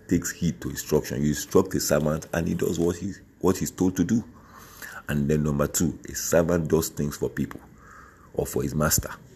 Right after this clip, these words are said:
So this morning, I want to pray for us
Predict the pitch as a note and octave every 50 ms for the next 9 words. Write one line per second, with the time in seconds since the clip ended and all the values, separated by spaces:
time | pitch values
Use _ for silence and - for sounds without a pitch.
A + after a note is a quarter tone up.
0 | - - - - - - - - - - - - - - - - - - - -
1 | - D#2 C#2+ C#2 D2 F2 F2+ - - - D#2 D2+ C#2+ - - - - - - -
2 | - D2 C#2 D#2 E2 D#2+ - - C2 - - - D#2 D#2 D#2 - - - - -
3 | - - - - - -